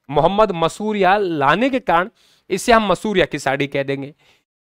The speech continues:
इसे राजस्थान की बनारसी साड़ी भी कहते हैं, ये भी आप लोगों को ध्यान रखना है।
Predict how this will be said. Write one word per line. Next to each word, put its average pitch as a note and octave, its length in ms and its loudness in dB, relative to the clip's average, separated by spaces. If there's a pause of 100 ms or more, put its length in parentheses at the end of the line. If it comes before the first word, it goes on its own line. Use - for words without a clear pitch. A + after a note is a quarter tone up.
इसे C#4+ 480 2
राजस्थान A3+ 600 2
की A#3+ 340 -4
बनारसी D3+ 580 0
साड़ी F3 320 0
भी F3+ 120 -4
कहते D#3+ 300 -4
हैं, A#2 80 -4
ये G2+ 120 -8
भी C#3+ 140 -2
आप D3+ 180 2
लोगों D3+ 140 -6
को D3+ 140 -8
ध्यान D3 200 -4
रखना D3+ 240 -6
है। D3 160 -16